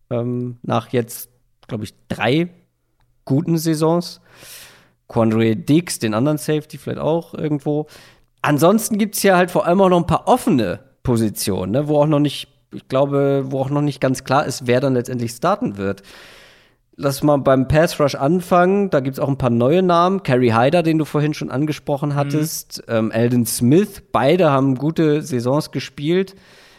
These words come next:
Speaker 1: bei anderen Vereinen. Auch so halb neu ist ja noch Carlos Dunlap. Kam der nicht im Laufe der letzten Saison irgendwann
Speaker 2: Ja, genau,
Speaker 1: spät?
Speaker 2: genau.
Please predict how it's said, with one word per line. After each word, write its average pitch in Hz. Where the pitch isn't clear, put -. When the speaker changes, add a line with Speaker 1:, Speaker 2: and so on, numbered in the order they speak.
Speaker 1:
bei -
anderen 147
Vereinen. 156
Auch 143
so 143
halb 175
neu 160
ist 156
ja 156
noch 139
Carlos 147
Dunlap. 165
Kam 139
der 160
nicht 147
im 139
Laufe 147
der 139
letzten 151
Saison 156
irgendwann 147
Speaker 2:
Ja, 160
genau, 127
Speaker 1:
spät? 156
Speaker 2:
genau. 120